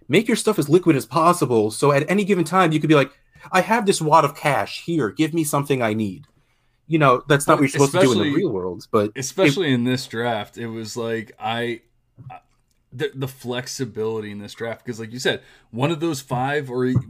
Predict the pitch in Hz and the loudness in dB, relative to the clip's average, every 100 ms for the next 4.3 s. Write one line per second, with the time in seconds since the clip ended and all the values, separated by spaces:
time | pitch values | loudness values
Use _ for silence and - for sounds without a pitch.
0 | - 135 156 160 147 143 127 135 120 - | -8 -6 -6 -10 -12 -10 -8 -8 -10 -6
1 | 123 120 - 113 120 - 98 104 101 - | -4 -6 -8 -8 -8 -10 -12 -10 -12 -8
2 | 123 120 101 101 - - 135 123 - 104 | -6 -6 -6 -10 -12 -8 -4 -4 -6 -10
3 | 101 - 101 101 104 101 95 95 92 - | -10 -14 -16 -14 -14 -14 -16 -18 -18 -20
4 | 80 62 | -20 -20